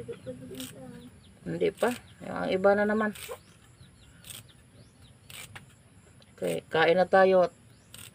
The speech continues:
Speaker 2: Tatawagin natin yung papa mo. Nandun sa basak. Mag-i-spray na naman.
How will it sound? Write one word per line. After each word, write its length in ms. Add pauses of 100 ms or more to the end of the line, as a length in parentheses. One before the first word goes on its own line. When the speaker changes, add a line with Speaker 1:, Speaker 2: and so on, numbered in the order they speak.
(180)
Speaker 2:
Tatawagin 560
natin 300
yung 140
papa 280
mo. 160 (640)
Nandun 400
sa 80
basak. 320 (1800)
Mag-i-spray 800
na 160
naman. 720